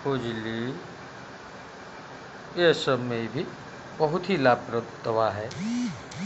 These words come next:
बहुत ही अच्छा दवा है। इसको एक्लेट्स कंपनी ने बनाया है।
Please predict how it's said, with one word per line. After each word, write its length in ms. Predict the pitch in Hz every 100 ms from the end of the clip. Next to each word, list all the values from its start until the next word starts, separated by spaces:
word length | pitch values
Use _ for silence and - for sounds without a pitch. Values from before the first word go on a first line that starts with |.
| 233 247 185 104 - - - - - - - - - - - - - - -
बहुत 340 | 143 143 143 196
ही 60 |
अच्छा 340 | 143 - - 120 110
दवा 240 | 107 107
है। 200 | 98 110 131 - - - - - - - - - - -
इसको 340 | 165 - - 127 - - - - - - - - - - - - - - - - -
एक्लेट्स 440 | 147 156 151 151 -
कंपनी 480 | 131 123 127 120
ने 160 | 120 123
बनाया 480 | 117 113 110 107 104
है। 160 | 104